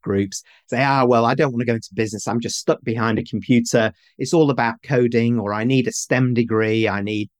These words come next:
et cetera, et cetera. All those are myths, Jevon. So for us, we want to inspire these, as we call them, untapped talent pools, which would be underrepresented cultures and communities,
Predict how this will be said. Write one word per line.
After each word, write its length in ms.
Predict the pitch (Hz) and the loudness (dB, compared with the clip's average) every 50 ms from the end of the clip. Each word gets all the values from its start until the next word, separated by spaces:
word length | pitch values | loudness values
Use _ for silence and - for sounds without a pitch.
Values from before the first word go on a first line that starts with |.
| _ _ _ - | _ _ _ -6
et 120 | 123 117 117 | -6 -6 -4
cetera, 280 | - 127 117 - 107 | -4 -6 -6 -6 -8
et 60 | - - | -6 -4
cetera. 320 | 127 120 120 123 98 98 - _ _ _ _ _ _ - | -6 -4 -4 -4 -6 -8 -10 _ _ _ _ _ _ 2
All 280 | 190 190 202 196 180 | 4 6 6 6 6
those 320 | 151 156 151 151 143 135 117 | 6 6 6 6 6 4 2
are 80 | 110 | 0
myths, 500 | 113 113 131 135 139 - - - - - _ _ _ | 0 0 -2 -2 -4 -8 -12 -12 -12 -14 _ _ _
Jevon. 320 | - 101 95 90 82 82 - _ _ _ _ _ _ _ _ _ _ _ _ _ _ _ | -10 -8 -8 -8 -10 -14 -20 _ _ _ _ _ _ _ _ _ _ _ _ _ _ _
So 420 | - - - 151 143 143 139 139 - - _ _ _ _ _ - | -8 -2 0 2 4 4 4 4 2 0 _ _ _ _ _ -2
for 180 | 151 143 - - - | 0 0 0 0 0
us, 480 | 160 175 180 143 120 110 98 95 - - - | 2 2 4 4 4 2 0 -2 -8 -12 -8
we 220 | - 120 139 143 139 | -2 2 4 4 4
want 180 | 135 135 139 - | 4 2 0 -2
to 120 | - - - | -6 -6 -4
inspire 1080 | 135 135 120 120 - - - - _ - 139 143 151 156 143 120 98 90 90 95 - _ _ _ _ _ _ - | -2 -2 -2 -2 -4 -8 -8 -8 _ -2 0 2 2 2 2 2 0 0 -4 -8 -12 _ _ _ _ _ _ 0
these, 400 | 123 120 120 123 120 120 - - - | 2 4 4 2 2 -2 -6 -6 -2
as 180 | 135 139 135 | -2 0 2
we 120 | 135 139 139 | 2 0 0
call 180 | - 143 131 | 2 2 4
them, 160 | 120 117 120 - | 4 4 2 2
untapped 520 | - 143 139 135 139 - - 113 - _ - | 0 2 2 2 0 -4 -10 -10 -10 _ -10
talent 400 | - 127 117 120 120 117 113 - | -4 -2 0 0 0 -2 -4 -6
pools, 360 | 104 92 85 82 90 95 - - | -8 -8 -8 -8 -10 -12 -8 -6
which 260 | 120 113 113 - - | -6 -6 -4 -2 -2
would 160 | 123 113 104 - _ - | -2 -2 -2 -4 _ -2
be 280 | 113 110 113 113 - _ _ _ _ _ _ _ _ - | 0 0 0 0 -2 _ _ _ _ _ _ _ _ -2
underrepresented 960 | 151 147 147 139 143 131 139 135 135 - 147 120 - 123 123 131 - - 127 120 - | 0 2 4 4 4 4 2 2 0 -2 -2 0 0 0 0 0 -2 -4 -6 -6 -4
cultures 480 | - 131 127 127 - - - 127 113 113 | -2 0 0 0 -2 -4 -4 -2 -2 -2
and 120 | 117 117 | -4 -4
communities, 760 | 117 113 120 120 127 131 120 120 - 139 135 135 135 - - | -2 0 0 0 0 0 -4 -4 -2 -2 -2 -2 -4 -6 -14